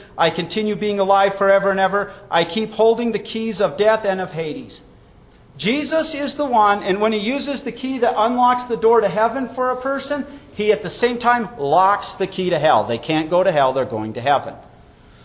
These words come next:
But when he locks the door to heaven and unlocks the door to hell, that means they can't go to heaven, they're only going to hell.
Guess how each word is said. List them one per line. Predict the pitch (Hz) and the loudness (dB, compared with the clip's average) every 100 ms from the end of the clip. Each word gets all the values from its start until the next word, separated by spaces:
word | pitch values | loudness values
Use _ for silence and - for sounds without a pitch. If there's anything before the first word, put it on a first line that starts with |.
| - | -2
But | 190 226 | 2 4
when | 214 | 2
he | 208 | 0
locks | 190 208 240 247 - | 0 2 4 2 -4
the | - | -4
door | 175 254 226 202 202 | -2 2 4 4 2
to | - | -6
heaven | 170 247 294 185 175 180 - - | -2 2 2 2 -2 -4 -14 -8
and | 196 196 | -6 -2
unlocks | 220 269 285 190 165 160 - - - - - | 2 2 4 4 4 2 -4 -12 -16 -20 -10
the | 143 | -8
door | 143 165 160 | -4 0 0
to | 160 139 | -2 -4
hell, | 151 202 | 0 2
that | 165 185 | 2 0
means | 202 185 | -4 -8
they | 185 | -10
can't | 175 202 208 | -8 -8 -8
go | 170 151 | -4 -4
to | |
heaven, | 139 143 143 147 | -2 -4 -4 -6
they're | 143 | -6
only | 151 147 139 | -6 -6 -6
going | 139 135 | -8 -8
to | 127 | -10
hell. | 123 143 104 - | -6 -6 -6 -10